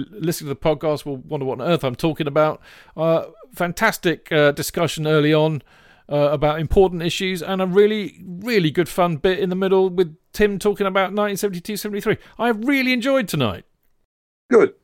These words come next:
Speaker 2: Yeah, I have as well. Can I just give a quick plug?
Speaker 1: Yes.
Speaker 2: I, I retweeted your tweet about this, basically to say that for the next two days, the paperback's available for just thirteen pounds on eBay. So if you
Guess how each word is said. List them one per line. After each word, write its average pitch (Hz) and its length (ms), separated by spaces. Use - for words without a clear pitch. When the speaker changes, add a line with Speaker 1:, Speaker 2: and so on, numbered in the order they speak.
Speaker 2:
Yeah, 208 140
I 233 120
have 170 120
as 170 120
well. 131 240
Can 214 120
I 269 100
just 285 160
give 262 120
a 233 40
quick - 340
plug? 120 320
Speaker 1:
Yes. - 580
Speaker 2:
I, 196 100
I 202 180
retweeted 208 760
your 202 200
tweet 196 420
about 139 260
this, 143 240
basically 196 380
to 156 120
say 160 280
that 156 160
for 180 80
the 185 40
next - 320
two 180 160
days, 147 540
the - 80
paperback's 190 640
available 147 600
for 180 120
just 165 260
thirteen 160 480
pounds 147 400
on 143 80
eBay. 131 420
So - 140
if 131 160
you 147 120